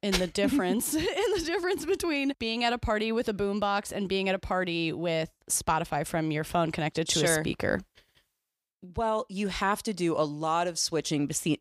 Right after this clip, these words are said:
Speaker 2: between C Ds.
Speaker 1: Yeah.
Speaker 2: So there's a lot of quiet,
Speaker 1: A lot
Speaker 2: actually, at
Speaker 1: more,
Speaker 2: the
Speaker 1: <laughs> a lot
Speaker 2: party.
Speaker 1: more, a lot more downtime. A lot more
Speaker 2: <laughs> A lot of
Speaker 1: downtime.
Speaker 2: musicless moments. Um, but it
Speaker 1: Okay.
Speaker 2: allows for connection. It allows for anticipation.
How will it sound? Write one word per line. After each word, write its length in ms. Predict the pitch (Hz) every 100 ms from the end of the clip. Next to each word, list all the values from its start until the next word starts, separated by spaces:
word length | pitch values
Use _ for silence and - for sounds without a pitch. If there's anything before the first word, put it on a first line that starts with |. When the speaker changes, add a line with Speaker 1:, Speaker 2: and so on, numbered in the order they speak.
| -
Speaker 2:
between 320 | - - 156
C 200 | 147 151
Ds. 380 | 131 101 71 -
Speaker 1:
Yeah. 160 | 180 151
Speaker 2:
So 340 | 165 156 147 -
there's 220 | 180 180
a 40 |
lot 220 | 180 185 196
of 100 | 185 _ -
quiet, 520 | - 202 175 143 -
Speaker 1:
A 40 | 165
lot 80 |
Speaker 2:
actually, 380 | - 302 320 415
at 40 | 349
Speaker 1:
more, 120 | 403
Speaker 2:
the 60 | 427
Speaker 1:
<laughs> 20 |
a 40 |
lot 80 | 359
Speaker 2:
party. 160 | 370 294
Speaker 1:
more, 180 | 381 392
a 260 | 381 466
lot 180 | 370 349
more 200 | 320 339
downtime. 840 | 302 240 254 294 277 262 269 277 294 _ _ _ _ _ _ -
A 40 |
lot 80 | 208
more 120 | 214
Speaker 2:
<laughs> 0 |
A 220 | 233 208 254
lot 260 | - 247
of 80 | -
Speaker 1:
downtime. 20 | 240
Speaker 2:
musicless 640 | 233 226 226 220 208 208
moments. 600 | 180 175 165 160 160 - - _ _ _ _ _
Um, 380 | 180 175 170 170 -
but 140 | 202
it 100 | 202
Speaker 1:
Okay. 80 | 214
Speaker 2:
allows 340 | 190 175 180 -
for 140 | 170
connection. 680 | - 175 151 143 - 156 151
It 140 | 156
allows 300 | 160 156 156
for 120 | -
anticipation. 1080 | 127 139 - 139 - 147 131 - 151 156 170